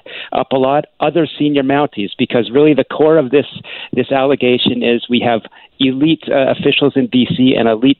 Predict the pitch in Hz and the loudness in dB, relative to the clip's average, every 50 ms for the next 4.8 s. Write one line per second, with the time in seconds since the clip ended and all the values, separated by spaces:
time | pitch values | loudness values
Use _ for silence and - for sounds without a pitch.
0 | _ - 135 131 123 135 135 - - 123 - - 123 110 - - 123 123 120 113 | _ -4 -2 0 2 2 0 0 0 -2 -2 0 0 0 0 2 2 0 0 0
1 | - - - - - - - - - - 143 147 147 127 135 139 147 127 131 127 | -4 -8 -16 -18 -18 -16 -14 -8 -6 -4 -4 -2 -2 -2 -2 -2 -2 0 -2 -4
2 | - - - 123 127 127 123 - - - - 104 107 - - 113 110 107 104 - | -4 -4 -4 -2 -2 -2 -2 -4 -8 -6 -4 -4 -4 -4 -2 -2 0 0 -2 -4
3 | - - - - - - 123 120 117 104 110 113 113 120 - - 120 - - - | -6 -12 -20 -10 -6 -4 -2 -2 -2 -2 -2 -4 -4 -4 -6 -8 -10 -10 -8 -6
4 | 117 113 110 104 - - 98 95 95 101 101 107 104 104 107 98 | -4 -4 -4 -4 -4 -6 -6 -6 -4 -2 -2 -2 -2 -4 -6 -10